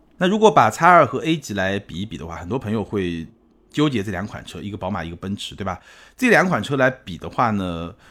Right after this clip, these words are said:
我觉得 A 的空间会比X二更大，但是呢，X二开起来会更加的有趣，而且毕竟是一个有点跨界气质的车，所以呢，它的多路况的这种适应能力会更强一点。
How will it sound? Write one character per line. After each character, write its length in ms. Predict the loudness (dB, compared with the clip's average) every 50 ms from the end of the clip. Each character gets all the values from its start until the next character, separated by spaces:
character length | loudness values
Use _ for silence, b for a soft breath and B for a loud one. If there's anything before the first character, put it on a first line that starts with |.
| B B B B B B
我 120 | -8 -6
觉 160 | -4 -2 -2
得 520 | 0 0 0 2 2 2 0 -2 -4 -8 _ _ 4
A 200 | 4 4 4 4
的 100 | 0 -2
空 380 | -2 -4 -4 0 2 2 2 0
间 300 | 0 -2 -2 -2 -2 -4
会 340 | -4 -2 0 0 0 -2 -4 _ -10
比 360 | -10 -8 -8 -10 -12 -14 -16 _
X 160 | -14 -10 -8
二 180 | -4 -4 -4 -4
更 220 | -4 -6 -8 -4
大， 300 | -2 -2 -4 -4 -6 -18 _ _ _ _ _ _ _ _ _ _ _
但 160 | -4 -2 -2
是 120 | -2 -4
呢 100 | -6 -6
，X 160 | -6 -6 -2 0
二 220 | 2 2 2 2
开 240 | 0 -2 -2 -2 -2
起 160 | -2 -4 -8
来 40 | -6
会 160 | -6 -6 -8
更 160 | -8 -8 -8
加 120 | -8 -6 -6
的 80 | -6
有 180 | -6 -8 -8 -12
趣， 280 | -14 -16 -14 -14 -14 B B B B
而 100 | B -4
且 140 | -2 -2 -4
毕 220 | -4 -2 -4 -4 -2
竟 180 | -2 -4 -4
是 160 | -4 -6 -8
一 120 | -8 -8 -8
个 120 | -6 -6
有 140 | -6 -6 -6
点 160 | -6 -8 -8
跨 240 | -8 -4 -2 -2 -2
界 160 | -2 -6 -8
气 180 | -8 -10 -14 -16
质 100 | -14 -14
的 60 | -14
车， 300 | -14 -14 -12 -10 -10 -10
所 160 | -10 -8 -6 -6
以 80 | -4
呢， 140 | -4 -6 -6
它 280 | -6 -6 -6 -6 -6 -10 _ _ _ _
的 260 | -8 -6 -6 -6 -6 B B B B B B B B
多 220 | 0 2 4 4 4
路 160 | 2 0 -2
况 240 | -2 -2 -2 -2 -2
的 80 | -2
这 160 | -2 -4 -6
种 200 | -6 -6 -8 -8 -6
适 260 | -4 -4 -4 -2 -2
应 220 | -4 -4 -4 -6
能 180 | -8 -8 -8 -8
力 120 | -8 -8
会 180 | -10 -10 -12 -12
更 200 | -10 -10 -10 -12
强 260 | -12 -14 -16 -14 -12
一 100 | -12 -12
点。 120 | -12 -14